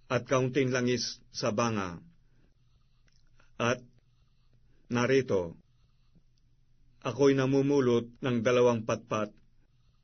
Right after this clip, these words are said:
upang ako'y pumasok at ihanda sa akin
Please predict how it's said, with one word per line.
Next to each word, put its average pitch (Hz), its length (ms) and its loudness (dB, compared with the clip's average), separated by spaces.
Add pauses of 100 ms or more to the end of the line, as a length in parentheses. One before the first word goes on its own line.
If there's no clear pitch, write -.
(760)
upang 127 400 -2
ako'y 127 240 2
pumasok 127 560 -2 (1500)
at 127 240 -2
ihanda 127 480 0
sa 123 320 -2
akin 113 480 -6